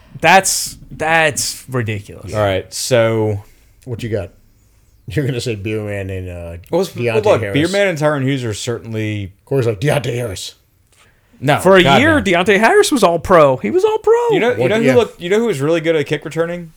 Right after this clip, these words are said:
Speaker 1: If you're going Apex and you made an All-Pro, there's a case to be made.
Speaker 2: For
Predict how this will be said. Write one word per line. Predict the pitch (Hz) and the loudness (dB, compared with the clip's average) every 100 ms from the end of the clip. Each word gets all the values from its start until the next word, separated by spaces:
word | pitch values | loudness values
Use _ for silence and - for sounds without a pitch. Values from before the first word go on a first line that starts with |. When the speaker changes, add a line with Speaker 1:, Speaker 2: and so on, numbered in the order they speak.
| - | -8
Speaker 1:
If | 170 | 0
you're | 202 | 4
going | 214 254 | 6 8
Apex | 240 285 247 196 180 | 6 4 4 4 4
and | 202 | 0
you | 180 | 2
made | 196 214 | 4 4
an | 214 | 4
All-Pro, | 214 214 233 208 139 | 2 2 4 4 4
there's | 139 143 143 | 2 -2 -2
a | |
case | 151 190 185 - | -2 0 0 -4
to | |
be | 156 | -6
made. | 160 156 117 | -4 -4 -2
Speaker 2:
For | 160 151 - | -2 -4 -6